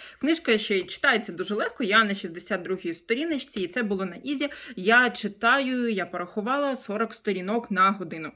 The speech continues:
Якщо вам потрібно знати про мою швидкість, якби це було українською, то це було п'ятдесят сторінок на годину, якби це було польською, це було б тридцять сторінок. Ну, коротше, англійську мені читати трошечки легше, ніж польською.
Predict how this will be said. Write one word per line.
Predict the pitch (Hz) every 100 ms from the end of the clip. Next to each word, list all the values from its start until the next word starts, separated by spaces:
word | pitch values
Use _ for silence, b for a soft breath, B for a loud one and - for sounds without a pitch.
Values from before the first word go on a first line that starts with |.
| _ _ _ -
Якщо | 180 185 - 196
вам | 190 185 170 165
потрібно | 165 165 165 165 156
знати | 180 175
про | 180
мою | 170
швидкість, | 160 277 311 - B B
якби | 208 190 220
це | 226
було | 208 190
українською, | 185 214 440 440 190
то | 185
це | 190 240
було | 196 185
п'ятдесят | 175 160 - -
сторінок | - 165 170 170
на | 170
годину, | 185 165 180 180
якби | 180 180
це | 202 185
було | 165 185
польською, | - 466 - 220
це | 285
було | 226 202
б |
тридцять | - 165 -
сторінок. | - 175 160 - B B B B _
Ну, | 339 - - _ b
коротше, | - 214 190 -
англійську | - 302 453 -
мені | 233 226
читати | - - 285 -
трошечки | 240 240 220 -
легше, | 180 190 -
ніж | 170
польською. | - 113 - -